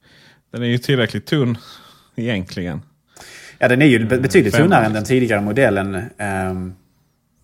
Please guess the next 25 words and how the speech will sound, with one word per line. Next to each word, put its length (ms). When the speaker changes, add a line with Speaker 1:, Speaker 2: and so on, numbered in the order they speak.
Speaker 2:
eh, 360
men 120
samtidigt 440
så 80
tror 180
jag 140
att 200
det, 60
det, 140
det 100
finns 220
olika 520
liksom 500
aspekter 480
som 200
drar 320
i 120
olika 260
riktningar 420
här 180
som 180
Apple 320
alla 200
vill 120
t-, 160